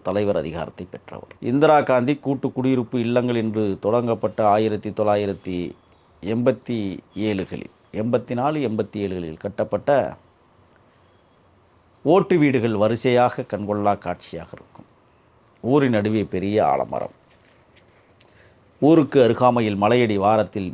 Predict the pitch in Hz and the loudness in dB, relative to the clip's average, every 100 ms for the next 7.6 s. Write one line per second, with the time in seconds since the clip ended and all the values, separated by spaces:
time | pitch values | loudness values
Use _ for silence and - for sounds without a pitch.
0 | 87 95 92 92 92 85 69 76 78 - | -6 -6 -8 -8 -6 -6 -6 -6 -6 -8
1 | - _ _ _ _ _ _ _ _ _ | -12 _ _ _ _ _ _ _ _ _
2 | _ _ _ _ _ _ _ _ 95 110 | _ _ _ _ _ _ _ _ 0 0
3 | 101 - 87 57 - _ _ _ _ _ | 0 -6 -6 -6 -10 _ _ _ _ _
4 | _ _ _ _ _ _ _ _ _ _ | _ _ _ _ _ _ _ _ _ _
5 | - _ _ _ _ _ _ _ 107 131 | -20 _ _ _ _ _ _ _ 0 4
6 | 127 101 90 90 - 104 - 110 117 - | 4 2 2 0 -2 -12 -2 0 0 0
7 | 110 76 71 - - - | -4 -4 -8 -12 -12 -14